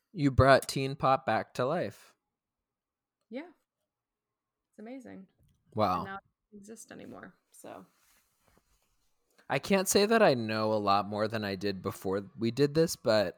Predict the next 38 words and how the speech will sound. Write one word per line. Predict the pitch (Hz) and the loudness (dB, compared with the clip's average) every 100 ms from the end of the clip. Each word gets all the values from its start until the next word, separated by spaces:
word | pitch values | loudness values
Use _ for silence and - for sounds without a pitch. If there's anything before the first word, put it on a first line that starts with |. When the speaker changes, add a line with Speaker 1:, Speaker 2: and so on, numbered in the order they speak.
| 208 | -4
Speaker 2:
Yeah, | 214 | -2
Speaker 1:
I'm | |
Speaker 2:
I | 208 | -2
was | 220 | -4
gonna | 220 | -6
Speaker 1:
happy | 208 190 | -6 -4
that | |
Speaker 2:
say, | 180 | -2
I | |
Speaker 1:
we | 196 | -2
Speaker 2:
don't | 196 | -2
Speaker 1:
did | - | -4
Speaker 2:
think | - 247 | -2 -4
I | |
Speaker 1:
it. | 254 | -4
<laughs> | 240 | -4
Speaker 2:
was | 160 | -6
really | 180 180 180 | -8 -12 -12
enlightened, | 175 175 180 202 220 | -14 -14 -14 -14 -8
but | 311 | -8
I | 359 | -6
think | 359 | -8
it | 311 | -10
was, | 269 226 | -12 -10
like, | 185 180 | -12 -12
an | - | -16
interesting | 185 180 175 175 196 180 | -16 -18 -18 -20 -18 -18
story | 170 - - 185 226 208 | -18 -18 -18 -18 -20 -20
to | 220 127 - _ _ _ | -20 -20 -20 _ _ _
talk | 233 208 - | -16 -16 -18
through, | - - 190 196 | -20 -18 -12 -2
Speaker 1:
I'm | 151 | 0
Speaker 2:
for | 160 | 4
Speaker 1:
glad | 151 156 170 | 6 6 4
to | |
Speaker 2:
sure. | 185 | 2
Speaker 1:
know | 147 120 | 4 6
that | 113 110 | 6 4